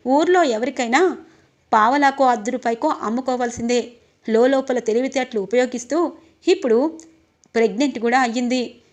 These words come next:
ఇక తను ఒక మహారాణి. నువ్వు నేను ఏమీ చెయ్యలేము ఇలా ప్లాన్లు వేస్తూ తృప్తి పడ్డం తప్పించి" అనగానే, "ఆంటీ, బాధపడద్దు. ఇప్పుడు మన టార్గెట్ కావ్య కాదు, రాజ్. రాజ్ని పైకి లేపేయాలని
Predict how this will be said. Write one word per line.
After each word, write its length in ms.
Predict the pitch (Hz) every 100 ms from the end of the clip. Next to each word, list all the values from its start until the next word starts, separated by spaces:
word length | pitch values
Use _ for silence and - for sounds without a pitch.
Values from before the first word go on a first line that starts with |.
| -
ఇక 180 | 381 403
తను 260 | 403 262
ఒక 260 | 285 226 294
మహారాణి. 760 | 247 202 233 262 240 254 233 - _ _
నువ్వు 320 | 226 214 196 269
నేను 240 | 247 240
ఏమీ 420 | 285 220 254 269 269
చెయ్యలేము 500 | 226 247 254 247 233 - _ -
ఇలా 200 | 311 262
ప్లాన్లు 460 | - 190 190 254 277
వేస్తూ 460 | 240 233 294 349 - _ _
తృప్తి 260 | 392 403 330
పడ్డం 340 | 269 202 262
తప్పించి" 640 | 262 247 - 254 269 247 -
అనగానే, 640 | 226 240 208 185 196 233 240 - _ _ _ _ -
"ఆంటీ, 380 | 226 240 269 262 _ _ _ -
బాధపడద్దు. 760 | 185 220 226 277 247 196 254 208 - _ _ _ _ _
ఇప్పుడు 260 | 320 320 226
మన 180 | 202 202
టార్గెట్ 580 | - 220 214 240 247 -
కావ్య 260 | 226 254
కాదు, 440 | 262 226 220 233 - - -
రాజ్. 400 | 233 240 240 240 - _ _ -
రాజ్ని 340 | 233 233 247
పైకి 360 | 240 208 226 262
లేపేయాలని 800 | 208 208 269 247 233 220 330 311